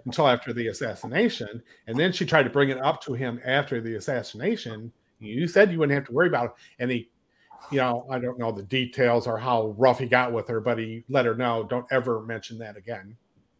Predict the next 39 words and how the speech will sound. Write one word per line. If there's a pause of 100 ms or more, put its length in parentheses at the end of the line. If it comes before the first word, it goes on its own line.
you
know. (500)
Um, (340)
and
she
didn't. (560)
And,
um,
through
the
years, (320)
you
know,
we're
talking
forty, (140)
forty-five
years. (400)
She's
passed
now,
so
it's
been
a
little
while,
but, (300)
um, (440)
she
didn't.
She
didn't
mention
it
to
anybody.
And,
um,